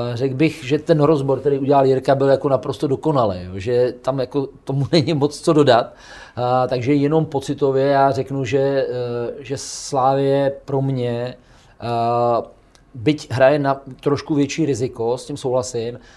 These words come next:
tak, eh, se mi zdá vzadu jistější, že přece jenom ta chybovost těch hráčů jednotlivých, že, že prostě to není tak častý, jako třeba,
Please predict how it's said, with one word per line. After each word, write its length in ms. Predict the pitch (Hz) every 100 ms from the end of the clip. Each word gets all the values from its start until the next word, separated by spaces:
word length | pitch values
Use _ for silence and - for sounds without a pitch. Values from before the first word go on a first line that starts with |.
| - _
tak, 340 | 131 - - 139
eh, 340 | 139 135 135
se 160 | 135 147
mi 100 | 139
zdá 260 | 143 143
vzadu 360 | 117 135 131 135
jistější, 580 | 123 - 135 123 - 101
že 120 | 139
přece 400 | - 160 - 165
jenom 380 | 147 147 151 147 - - - _
ta 100 | 160
chybovost 760 | - - 160 156 131 139 139 -
těch 180 | 151
hráčů 500 | 131 135 127 127 135
jednotlivých, 680 | 131 123 123 127 131 135 135
že, 100 | 135 139
že 120 | 151
prostě 340 | 147 147 165 - -
to 120 | - 143
není 280 | 143 151
tak 180 | 160 147
častý, 360 | - 123 - 143
jako 240 | 135 160
třeba, 480 | 151 165 156 147